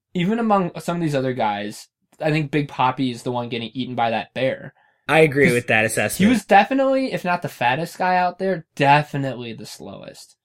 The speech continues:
Speaker 2: Yes, he was definitely the slowest.
Speaker 1: Yeah. Um,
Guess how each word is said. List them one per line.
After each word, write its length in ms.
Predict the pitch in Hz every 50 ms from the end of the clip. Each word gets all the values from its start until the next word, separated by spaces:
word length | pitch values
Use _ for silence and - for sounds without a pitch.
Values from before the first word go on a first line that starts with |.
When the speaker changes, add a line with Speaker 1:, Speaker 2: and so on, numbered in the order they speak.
| _ -
Speaker 2:
Yes, 320 | 135 147 120 101 - -
he 120 | - 190 185
was 240 | 180 180 170 135 -
definitely 420 | - 156 139 - - 135 127 120
the 120 | 107 117
slowest. 760 | - - - 110 95 92 90 82 92 - - - - - - - - _ _ _ _ _ _ _ _ _ _ _ _ _ _ _ _ _ _ -
Speaker 1:
Yeah. 320 | 117 113 104 92 90 92 _ -
Um, 520 | - 143 139 131 127 120 113 113 104 117